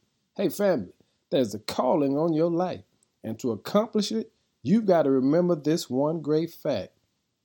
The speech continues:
You're covered. Now go for it today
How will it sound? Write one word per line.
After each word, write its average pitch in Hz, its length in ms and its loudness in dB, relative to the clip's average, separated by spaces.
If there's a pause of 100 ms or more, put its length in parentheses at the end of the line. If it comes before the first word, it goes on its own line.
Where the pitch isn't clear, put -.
(220)
You're 123 260 0
covered. 151 520 0 (400)
Now 110 160 -4
go 180 320 4
for 156 240 0
it 107 80 -4
today 104 360 -6